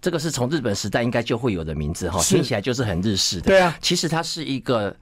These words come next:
Speaker 1: 台湾跟日文，就是中文跟日文的一个结合式的一个名称。就是说在日，在日，
Speaker 2: 哪，调，
Speaker 1: 日语
Speaker 2: 调，调跟通。
Speaker 1: 调，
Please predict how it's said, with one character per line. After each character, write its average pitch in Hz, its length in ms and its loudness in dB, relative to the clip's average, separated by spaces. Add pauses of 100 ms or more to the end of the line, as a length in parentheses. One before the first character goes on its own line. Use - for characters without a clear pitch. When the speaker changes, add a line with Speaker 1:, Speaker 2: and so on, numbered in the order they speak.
(300)
Speaker 1:
台 131 280 0
湾 156 440 0 (300)
跟 135 400 0 (120)
日 165 200 2
文， 87 320 0
就 127 140 0
是 135 100 2
中 165 220 0
文 123 120 2
跟 135 160 0
日 147 140 2
文 104 160 2
的 104 80 2
一 107 60 0
个 110 80 0
结 104 260 0
合 95 140 0
式 104 200 0
的 85 80 2
一 90 60 2
个 87 100 0
名 80 160 0
称。 78 240 -2 (540)
就 175 100 2
是 180 60 2
说 185 140 0 (160)
在 180 160 0
日， 185 200 -2 (280)
在 185 160 2
日， - 20 4
Speaker 2:
哪， 151 220 4 (120)
调， 151 320 6
Speaker 1:
日 - 40 0
语 - 60 -2
Speaker 2:
调， 143 440 2
调 147 220 2
跟 165 120 2
通。 139 140 4
Speaker 1:
调， 165 180 2